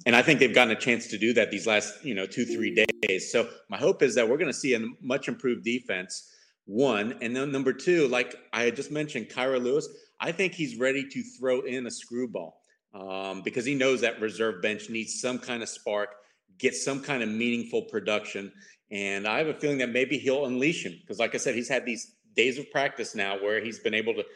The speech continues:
just sit with the team, go over film, go over drills, you name it. Therefore, I, I'm hoping, you know, my expectation is that they'll be a lot more prepared that, you know, people are giving them credit for going into L A. I think they're gonna get at least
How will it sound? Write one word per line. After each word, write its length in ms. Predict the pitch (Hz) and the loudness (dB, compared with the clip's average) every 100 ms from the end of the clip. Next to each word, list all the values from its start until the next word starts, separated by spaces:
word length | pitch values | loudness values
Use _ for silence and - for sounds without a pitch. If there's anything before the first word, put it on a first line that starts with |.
| - | -16
just 160 | - - | -10 0
sit 160 | 139 139 | 4 4
with 120 | 127 | 2
the 60 | 135 | -2
team, 280 | 127 120 | -2 0
go 120 | 117 120 | 4 4
over 140 | 123 120 | 2 0
film, 320 | 120 117 113 | -2 0 0
go 140 | 104 107 113 110 | 2 4 6 2
over 440 | 101 110 107 - _ | 0 -2 -2 -4 _
drills, 420 | - 113 120 117 | -4 4 4 4
you 120 | 98 104 | -2 -4
name 300 | 107 127 107 | -2 0 -2
it. 80 | 113 - - _ _ _ | -4 -8 -20 _ _ _
Therefore, 540 | 113 135 180 139 123 | 4 4 4 6 6
I, 180 | 120 135 - | 2 -4 -4
I'm 200 | 131 143 | -4 -4
hoping, 720 | 123 143 190 113 101 104 - | 0 2 2 0 -2 -6 -10
you 100 | 123 | -8
know, 120 | 113 | -6
my 120 | 113 113 | -4 -4
expectation 680 | 113 - 120 127 160 - | -4 -2 -2 0 -2 -4
is 100 | 113 | -6
that 160 | 104 107 | -4 -2
they'll 140 | 127 | -2
be 300 | 170 196 135 | 0 -2 -2
a 60 | 120 | -2
lot 220 | 113 - | -4 -4
more 120 | 156 | -6
prepared 560 | 160 147 - 151 127 107 - - - _ - | -6 -10 -4 0 2 0 -4 -20 -20 _ 0
that, 280 | 107 101 - - _ - | 0 0 -4 -20 _ -4
you 100 | 143 | 0
know, 80 | |
people 240 | 117 165 170 | 2 4 4
are 40 | |
giving 180 | 135 135 | 4 2
them 160 | 131 113 | 0 0
credit 320 | 151 165 - | 2 2 2
for 240 | 110 113 | 2 2
going 420 | - 117 135 135 | 0 0 0 0
into 380 | 139 127 - 123 | -4 -6 -2 0
L 160 | 117 120 | 2 2
A. 120 | 120 | 2
I 160 | 95 165 | 0 -2
think 200 | 208 170 | -2 -2
they're 100 | 135 | -2
gonna 140 | 131 | 0
get 180 | 113 127 | 2 2
at 80 | 113 | 0
least 300 | 120 - | -4 -6